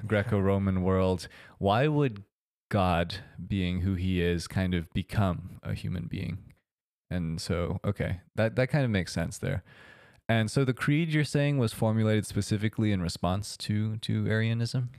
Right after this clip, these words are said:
Speaker 1: Yeah. Um, well, the Nicene Creed, especially. So, you know, this Arian heresy was spreading like wildfire throughout the early church and causing all sorts of chaos, right? Um,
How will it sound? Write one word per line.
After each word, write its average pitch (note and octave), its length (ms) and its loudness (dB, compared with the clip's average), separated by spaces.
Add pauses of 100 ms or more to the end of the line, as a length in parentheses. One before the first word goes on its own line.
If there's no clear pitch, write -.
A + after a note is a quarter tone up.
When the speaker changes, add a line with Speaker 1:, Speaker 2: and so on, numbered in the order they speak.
(140)
Speaker 1:
Yeah. D#3 400 0 (220)
Um, B2+ 560 -6
well, E3 220 4
the D3 100 0
Nicene D3+ 480 0
Creed, F#2 400 -8
especially. E2 600 -8 (360)
So, A#2 640 -2 (120)
you C#3 100 -6
know, A2+ 120 -4
this C3 200 -6
Arian A#2+ 280 -4
heresy G#2 440 -6
was G2 200 -10
spreading B2+ 560 -2
like G2+ 180 -12
wildfire G2 640 -8 (260)
throughout C3 400 -4
the A#2 140 -10
early G#2 160 -10
church B2 340 -12
and A#2+ 80 -18
causing G3 300 -8
all C#3 80 -6
sorts - 240 -10
of - 100 -14
chaos, - 560 -10
right? G2 300 -6
Um, A#2 220 -10